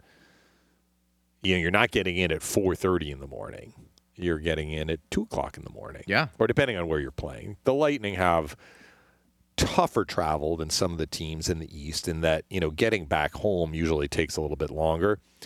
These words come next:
Speaker 1: But you know the team that I think has, if not the toughest, probably top three toughest travel in the N H L? The Lightning's opponent tonight. Vancouver has
Speaker 2: Vancouver,
Speaker 1: a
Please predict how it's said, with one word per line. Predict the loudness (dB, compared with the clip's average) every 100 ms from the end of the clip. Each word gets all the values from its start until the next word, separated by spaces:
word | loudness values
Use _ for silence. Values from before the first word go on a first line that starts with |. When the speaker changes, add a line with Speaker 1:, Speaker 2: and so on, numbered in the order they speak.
| -14 0
Speaker 1:
But | 2
you |
know | 2 0
the | -2
team | -4 -2 0
that | 0
I | 2 0
think | 2 0 -2
has, | 0 2 2 0 -2 -4 -4
if | -4 0
not | 2 2 0
the | -6 -2
toughest, | 0 0 0 -2 -2 -6 -8 -16 _ _ _ _ _ _ _ _ _ _ _ _ -4
probably | 2 4 4 2 2 0 -4
top | 0 4 4 2 _ _
three | -12 -4 -4 0 0 -2 -8 _ _ _ 0
toughest | 2 2 -2 -2
travel | 0 0 0 -2 -4
in | -6 -6
the | -4
N | -2
H | -2 2
L? | 2 2 0 _ _ _ _ _ _ _ _ 0
The |
Lightning's | 2 0 -4
opponent | -6 -8 -10 -12 -14
tonight. | -14 -14 -18 _ _ _ _ _ _ _ _ _ _ _ _ _ _ _ _ _ _ _ -2
Vancouver | 2 2 2 2 0 0
has | 2 4 4
Speaker 2:
Vancouver, | 4 2
Speaker 1:
a | 2